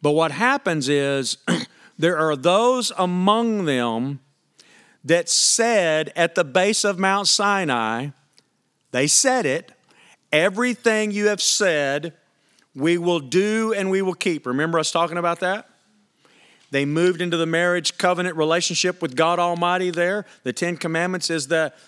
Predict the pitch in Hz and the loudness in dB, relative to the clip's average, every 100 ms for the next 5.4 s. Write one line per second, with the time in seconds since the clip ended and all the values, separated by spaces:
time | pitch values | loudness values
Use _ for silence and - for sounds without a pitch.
0 | _ - 139 160 175 156 - - 170 185 | _ -6 -2 0 0 -2 -4 -2 0 -2
1 | 175 180 196 208 131 127 151 180 165 180 | 0 0 0 -2 -4 -2 0 0 -2 -4
2 | 175 175 180 - _ _ _ _ _ - | -2 -2 -2 -8 _ _ _ _ _ -6
3 | 143 147 156 180 196 175 - 196 233 _ | -2 2 2 0 -2 -2 0 -2 -4 _
4 | _ _ _ _ 156 147 160 147 151 165 | _ _ _ _ -2 0 0 0 0 0
5 | 196 180 196 190 | 0 0 0 0